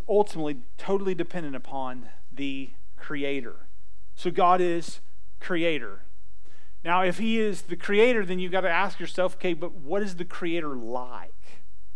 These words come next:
Okay, and, and here's what you need to know. God is also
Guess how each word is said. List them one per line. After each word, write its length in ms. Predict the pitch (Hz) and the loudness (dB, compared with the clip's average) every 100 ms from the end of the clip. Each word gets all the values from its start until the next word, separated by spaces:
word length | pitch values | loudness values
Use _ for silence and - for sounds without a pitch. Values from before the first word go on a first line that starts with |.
| - - - - - | -2 -2 -2 -2 -2
Okay, 300 | 143 151 156 135 | -2 -2 -2 -2
and, 200 | 165 165 | -2 -2
and 160 | 160 156 | -2 -2
here's 200 | 202 220 | 0 0
what 140 | 208 | 0
you 120 | 185 180 | 0 -2
need 160 | 180 | -2
to 140 | - 190 | 0 0
know. 340 | 208 156 143 | 0 0 0
God 420 | 170 170 196 214 190 | 0 2 2 0 -2
is 420 | 160 156 156 147 - | -2 -2 -2 -2 -2
also 720 | 170 202 - - 143 143 143 | 0 0 0 0 0 0 0